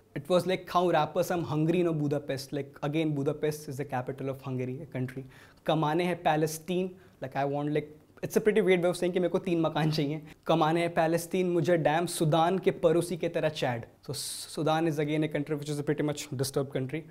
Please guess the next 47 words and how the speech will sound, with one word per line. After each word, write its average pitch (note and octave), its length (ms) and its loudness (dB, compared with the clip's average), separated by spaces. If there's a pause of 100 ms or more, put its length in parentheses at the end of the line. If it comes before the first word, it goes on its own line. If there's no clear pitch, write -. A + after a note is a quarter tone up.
(140)
और D3 140 2
उसका E3+ 440 4
नेबर D#3 360 6
स्टेट F3 320 0
है F3+ 60 0
चैड। B2+ 400 0
And - 300 -6
also E3 260 2
the F3 120 4
Chad E3 240 6
is D#3 100 -2
a, E3 100 8
like, D3+ 300 0
double C#3+ 160 2
entendre C#3+ 340 0
और D3 100 0
चैड C3 320 -4
की D3 100 -4
मैं C3+ 180 -2
गीगा B2+ 220 0
चैड A2+ 240 -4
हूँ A2+ 80 -8
kind A2 220 -8
of। - 100 -8
और, B2+ 160 -2
और C#3+ 140 0
Chad D3+ 280 2
is D3 80 0
also C#3+ 200 2
a D3 100 2
country। B2+ 340 -2 (400)
"Can F3+ 160 6
do F#3 120 8
this G3 220 6
shit A3 160 -2
easily," F#3 420 4 (380)
रास्ते D#3 400 2
में F#3+ 100 2
आए E3+ 200 2
तो F3+ 120 -4
फिर F#3 140 0
मरे D#3+ 260 2
like E3 240 2
डीटीसी। D3+ 500 -4 (340)
"I D3 100 4
am F#3 240 6
the F#3+ 120 6